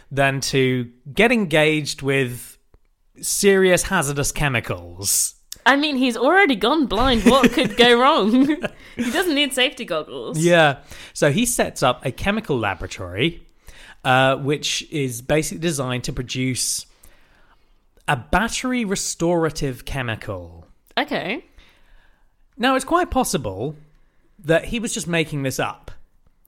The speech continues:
Speaker 1: because he did actually have fraud charges brought against him for the product that his company was producing.
Speaker 2: Right.
Speaker 1: It is also possible that these were made up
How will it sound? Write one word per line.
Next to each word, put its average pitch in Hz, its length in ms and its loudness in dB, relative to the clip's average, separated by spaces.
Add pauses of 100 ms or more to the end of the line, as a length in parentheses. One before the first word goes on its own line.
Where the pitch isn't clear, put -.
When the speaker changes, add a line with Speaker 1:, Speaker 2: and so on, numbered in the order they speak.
(200)
Speaker 1:
because 185 560 -2
he 220 160 -4
did 277 180 -4
actually 208 320 0
have 180 280 -2
fraud 175 440 -2
charges 127 520 0
brought 147 360 0
against 139 560 -4
him 101 420 -6 (260)
for 170 340 0
the 151 100 0
product 135 640 -2
that 131 200 -2
his 139 240 -2
company 120 460 -6
was 113 120 -6
producing. 98 960 -6
Speaker 2:
Right. 165 400 0 (540)
Speaker 1:
It 180 120 2
is 202 140 4
also 262 320 4
possible 131 800 -4 (360)
that 143 280 0
these 165 360 -2
were 143 520 0
made 165 480 -2
up 151 360 0